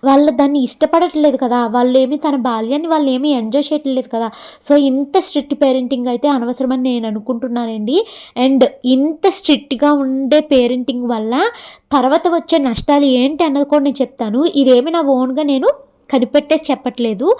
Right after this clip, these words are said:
నేను చాలా ఆర్టికల్స్ చదువుతూ ఉంటానండి. పేరెంటింగ్ అంటే నాకు చాలా ఇష్టము. నేను పెళ్ళికి ముందు నుంచి నేను పేరెంటింగ్ గురించి చదువుతూ ఉండేదాన్ని. ఎవరైతే పిల్లలు చాలా స్ట్రిక్ట్ పేరెంటింగ్లో పెరుగుతూ ఉంటారో,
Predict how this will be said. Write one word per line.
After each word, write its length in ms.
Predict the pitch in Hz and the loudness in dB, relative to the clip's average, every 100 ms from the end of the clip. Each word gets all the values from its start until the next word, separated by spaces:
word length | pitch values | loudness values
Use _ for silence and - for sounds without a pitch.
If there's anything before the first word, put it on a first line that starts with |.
| - - - | -4 -20 -8
నేను 300 | 233 254 269 | 0 4 4
చాలా 460 | 294 294 247 226 269 | 2 0 -2 2 2
ఆర్టికల్స్ 600 | 277 254 269 262 269 - | 2 0 -2 0 0 0
చదువుతూ 360 | 247 226 233 262 | -4 -4 -4 -4
ఉంటానండి. 580 | 240 220 226 226 220 277 | -4 -6 -6 -6 -4 -2
పేరెంటింగ్ 580 | 277 220 226 220 233 | -2 -2 -2 -6 -6
అంటే 260 | 247 220 262 | -6 -4 -4
నాకు 220 | 285 285 - | -4 -6 -8
చాలా 300 | 247 208 226 | -6 -4 -2
ఇష్టము. 460 | 277 - 247 240 453 - - - | -2 -2 -4 -2 -4 -8 -8 0
నేను 160 | 269 | 2
పెళ్ళికి 400 | 277 247 247 254 | 4 2 2 0
ముందు 260 | 247 240 240 | -2 -2 -2
నుంచి 340 | 262 285 349 | -2 -2 -2
నేను 180 | 330 302 | 0 0
పేరెంటింగ్ 500 | 302 254 247 240 233 | 2 2 2 -2 -6
గురించి 380 | 247 240 294 294 | -6 -8 -4 -4
చదువుతూ 300 | 220 233 262 | -2 -4 -4
ఉండేదాన్ని. 640 | 247 226 220 214 202 320 508 - - - - | -4 -4 -6 -6 -4 -4 -4 -10 -20 -14 0
ఎవరైతే 640 | 247 254 285 285 285 359 | 4 4 6 4 4 2
పిల్లలు 580 | 359 302 262 240 269 453 - - | 2 2 2 2 2 2 0 -18
చాలా 440 | - 302 254 277 | -2 0 4 2
స్ట్రిక్ట్ 460 | 311 - 285 285 339 | 2 0 -2 -2 -2
పేరెంటింగ్లో 640 | 359 311 285 247 247 262 | 2 2 2 -2 0 0
పెరుగుతూ 460 | 285 262 226 247 277 | 2 0 0 -2 -2
ఉంటారో, 540 | 254 226 226 214 220 | -2 -4 -6 -4 -4